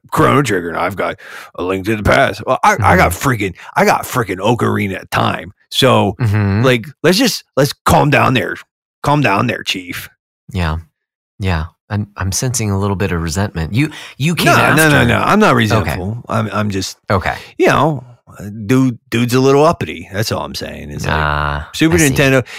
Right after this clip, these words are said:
Speaker 1: like, a little big for his britches. You know,
Speaker 2: Yeah.
Speaker 1: like, here, here's the problem. Like, Super Nintendo, he wants to act like he just,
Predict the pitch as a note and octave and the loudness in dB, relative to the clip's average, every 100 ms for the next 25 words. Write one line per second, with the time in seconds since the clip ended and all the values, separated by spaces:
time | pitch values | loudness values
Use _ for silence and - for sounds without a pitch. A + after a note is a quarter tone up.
0 | - - A2 B2+ E3+ D3 C3+ G#2 A2+ G2+ | -6 -2 2 4 4 4 2 2 0 0
1 | - E2 D#2 E2 D2 - - _ _ G2+ | -2 -6 -6 -10 -12 -16 -18 _ _ -2
2 | G#2+ A2 D#2 C#2+ G2+ A2 E3+ D3+ - G#3 | 2 2 2 0 -2 2 2 2 2 2
3 | A#3 F#3+ - E2+ D#2+ E2 G#2 G2+ F#2+ E3 | 2 2 2 0 -4 -12 -6 -4 0 0
4 | F#3+ G3 C3+ A#2 G2 F#2 F2 E2+ _ _ | 2 2 2 2 2 0 0 -4 _ _
5 | _ _ _ _ _ A#2 F3 F#3+ A#2+ G2 | _ _ _ _ _ 0 2 2 0 0
6 | G2 - G2 F2+ - G#2+ G2 F2+ E2 - | -2 -4 -6 -6 -10 -8 -4 -4 -6 -10